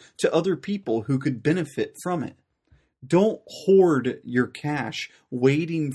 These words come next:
for the day that you will use it. For the most part, you, you can't change circumstances,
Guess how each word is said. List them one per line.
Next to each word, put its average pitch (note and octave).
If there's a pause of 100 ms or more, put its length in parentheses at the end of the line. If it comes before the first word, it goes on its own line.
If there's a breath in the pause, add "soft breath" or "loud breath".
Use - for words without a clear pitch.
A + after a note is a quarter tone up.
for D3
the A#2+
day A#2+ (240 soft breath)
that B2+
you A#2
will A2
use B2
it. - (1300)
For D#3
the C#3
most G#3
part, G#2+
you, C3+
you C3+
can't F3
change D#3+ (140)
circumstances, A2+